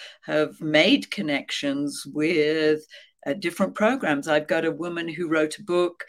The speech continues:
uh, on health literacy, the A to Z of the health literacy. And she, her book is used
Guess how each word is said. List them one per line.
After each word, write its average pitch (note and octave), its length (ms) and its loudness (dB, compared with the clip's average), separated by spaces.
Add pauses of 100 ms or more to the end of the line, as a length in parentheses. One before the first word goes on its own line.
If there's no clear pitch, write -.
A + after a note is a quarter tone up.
(260)
uh, D#3+ 320 2
on D#3+ 140 -2
health F3 400 -4
literacy, D#3+ 580 -2
the C#3+ 160 2
A E3+ 200 4
to E3 160 -8
Z D#3 340 0
of D3 120 -2
the D3+ 120 -4
health D3+ 340 -6
literacy. C#3+ 680 -6 (560)
And D#3+ 580 4 (240)
she, G3+ 840 0 (120)
her G#3 160 4
book G3+ 320 -4
is D3 200 -4
used D#3 680 -2